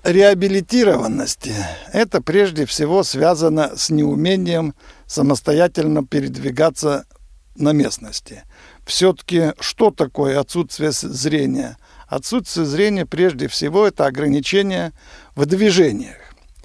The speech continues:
И естественно, что больше всего приходится с этими людьми работать по формированию навыков самостоятельного передвижения. Это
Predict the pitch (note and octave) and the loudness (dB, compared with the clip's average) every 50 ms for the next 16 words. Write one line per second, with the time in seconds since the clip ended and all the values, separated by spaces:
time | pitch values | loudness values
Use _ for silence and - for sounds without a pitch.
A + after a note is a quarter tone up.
0 | - - - - - - - - - - F3+ F3+ F#3 E3+ D#3 C#3 A#2+ A2 G2 - | -20 -20 -20 -20 -20 -20 -20 -10 -4 0 2 4 6 6 6 6 4 2 -2 -8
1 | - - - - - C#3+ E3+ G3+ F#3+ - - - A3 G#3+ F#3 E3 - - - D3 | -14 -20 -20 -14 -6 -2 0 0 0 -2 -2 2 4 4 4 4 2 -4 -6 -4
2 | D3 D3 C#3+ C#3 B2+ - - - - D#3+ D#3+ D3 C3+ - B2 A#2+ D3 A3 B3 A#3+ | -2 0 0 0 -2 -4 -4 -2 0 2 2 2 0 -4 -6 -4 0 0 2 0
3 | - - - D#3+ C3 - - F3+ F3 F3 D#3+ B2 - D3+ D#3+ - - F3+ E3+ D3+ | 0 -2 -6 -6 -4 -2 -2 0 2 2 0 0 -2 -4 -4 -2 -2 -2 -2 -2
4 | D3 C3 - - D3 C3 - - E3+ C#3+ - - C#3+ C#3 C3+ C3+ C3 - - - | -4 -8 -8 -8 -8 -6 -2 -2 -2 -2 -2 -4 -4 -2 -2 -4 -6 -10 -18 -20
5 | - - - - - - C3+ C#3 D3+ C#3+ C3 C#3+ D3+ F3+ G#3+ A#3 A#3 G3 - - | -20 -20 -20 -18 -10 -4 -2 0 0 0 0 0 2 2 2 2 2 0 -2 -2
6 | D3 E3 F#3 F#3 D#3+ F#3 G3 F#3+ - - D#3+ C#3 - - _ - F#3 F3+ C#3 - | 0 2 2 2 4 2 2 2 2 -2 -4 -4 -6 -14 _ 0 0 0 2 2
7 | D#3+ D3 C#3 C#3 C#3 C#3 C#3+ C#3+ C#3 D#3+ F#3+ G#3 G#3 G3 F3 C#3+ C3+ C#3 D#3 F3 | 0 0 2 2 2 2 2 2 2 2 2 2 2 2 2 2 2 4 4 4
8 | F3+ F#3 E3 - F3+ D#3 - - D3+ C3+ C3+ B2 - - C#3 C#3 C#3+ D#3 D3 - | 2 2 0 -2 -4 -6 -4 -2 -2 -2 -2 -2 -4 -4 -2 0 0 -2 -2 -4
9 | D#3 C#3+ C#3+ D3 D3 C#3 - - C#3 D3+ - D3 D3 D#3 C#3+ C#3 D3 D3+ D#3+ C3+ | -4 -2 -2 -2 -2 -4 -4 -6 -6 -6 -6 -6 -6 -6 -4 -4 -4 -4 -4 -6
10 | A#2+ - - - - - _ - - - - - - - - - F#3 F#3 D#3+ - | -8 -10 -14 -18 -20 -20 _ -20 -20 -20 -20 -20 -20 -8 0 2 4 4 4 2
11 | - - B2 | 0 -2 -2